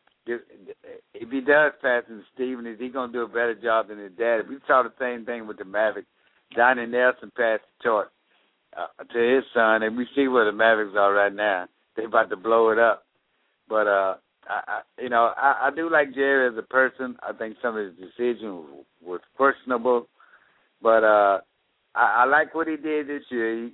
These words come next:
he did give his chance, the team to win this year. But, uh, like I said, my question has always been, why would you stick with a quarterback that constantly, time after time,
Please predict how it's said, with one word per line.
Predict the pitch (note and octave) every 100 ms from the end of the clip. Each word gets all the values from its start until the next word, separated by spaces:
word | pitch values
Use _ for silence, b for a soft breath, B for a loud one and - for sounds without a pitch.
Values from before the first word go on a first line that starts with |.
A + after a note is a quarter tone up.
| -
he | C3
did | B2 D3 D#3 C#3
give | C#3+ C3
his | B2 _
chance, | C3 A#2+ A#2
the | _ -
team | B2 G#2+
to | G#2
win | A2 G#2 G2
this | F2+ F2+ F2
year. | D#2+ D2+ _ b b b -
But, | G2+ F#2+ - -
uh, | E2+
like | G#2 G#2
I | -
said, | G#2+
my | G#2+ C3+
question | D3+ D3 C3+ B2+ A#2
has | A2
always | A2+ A2 G#2+ G#2+ F2
been, | G#2+ G#2
why | A2+ C#3
would | C#3+ C#3
you | B2+ -
stick | B2+ - _
with | G#2+ G2+
a | F#2
quarterback | B2 C3 A#2+ F2+ F2 E2 - _ _ _ _ _ _ _ _ _ _
that | F#2+ F2+ - _ -
constantly, | D3 D3+ - B2+ A#2
time | A2+ C3 B2+ C3
after | C3 - A2 -
time, | A2 G#2 G2